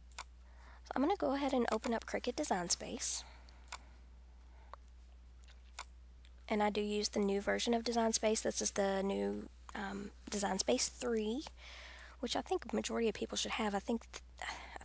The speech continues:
think everybody had to upgrade, if I'm not mistaken, but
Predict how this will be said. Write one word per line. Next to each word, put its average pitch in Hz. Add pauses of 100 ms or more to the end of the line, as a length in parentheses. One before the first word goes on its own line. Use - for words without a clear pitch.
think 311
everybody 196 (200)
had 220
to -
upgrade, 180 (260)
if -
I'm 190
not 190
mistaken, 220
but 226